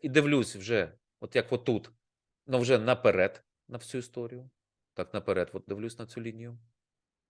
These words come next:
Потім я роблю два кроки, два кроки і переходжу от сюди. Я дивлюсь на життя тут і зараз,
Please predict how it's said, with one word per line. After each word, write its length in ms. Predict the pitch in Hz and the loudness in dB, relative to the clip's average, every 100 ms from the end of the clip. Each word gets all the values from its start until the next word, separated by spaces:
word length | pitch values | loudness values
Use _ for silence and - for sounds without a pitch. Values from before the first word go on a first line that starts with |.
| _ _ _ _ _ - | _ _ _ _ _ 2
Потім 440 | 208 180 - 107 | 8 8 6 2
я 120 | 147 | 2
роблю 280 | 160 143 120 | 4 4 2
два 200 | 113 123 | 4 4
кроки, 540 | 110 160 185 185 196 185 _ _ | 4 0 -2 -2 -8 -8 _ _
два 160 | 101 117 | -4 -4
кроки 540 | - 156 165 165 156 _ _ _ _ - | -2 -4 -4 -6 -10 _ _ _ _ -6
і 160 | 170 | -2
переходжу 760 | 170 135 113 - 147 131 127 127 - _ _ | 0 2 2 2 0 0 -4 -10 -12 _ _
от 200 | 120 117 | -10 -10
сюди. 360 | - 80 78 - _ _ _ _ _ _ _ | -12 -12 -14 -14 _ _ _ _ _ _ _
Я 180 | - 135 | 0 0
дивлюсь 360 | 120 113 117 - | 2 0 -2 -4
на 60 | |
життя 300 | 104 110 110 | -6 -2 0
тут 200 | 90 98 | -2 -4
і 40 | 98 | -4
зараз, 500 | 135 180 180 - | -2 -2 -4 -8